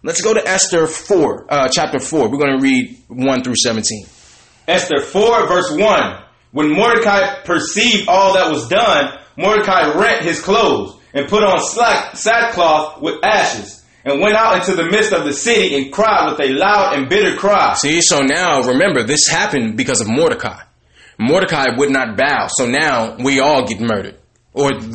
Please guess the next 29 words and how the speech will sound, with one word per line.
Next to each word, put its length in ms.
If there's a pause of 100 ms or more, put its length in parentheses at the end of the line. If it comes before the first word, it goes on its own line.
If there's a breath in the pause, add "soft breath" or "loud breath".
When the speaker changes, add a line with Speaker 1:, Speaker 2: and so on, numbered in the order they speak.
Speaker 1:
so 260
they 220
would 120
think. 300 (260 loud breath)
And 120
that's, 380
that's 240 (140)
why 160
we 160
have 200
to 60
push. 320
We 120
must 280
be 180
together. 460 (240)
We 140
must 320
be 80
together 420
because 640
even 220
though 140
we 180
all 260
didn't 220
break 420
the 60
laws, 400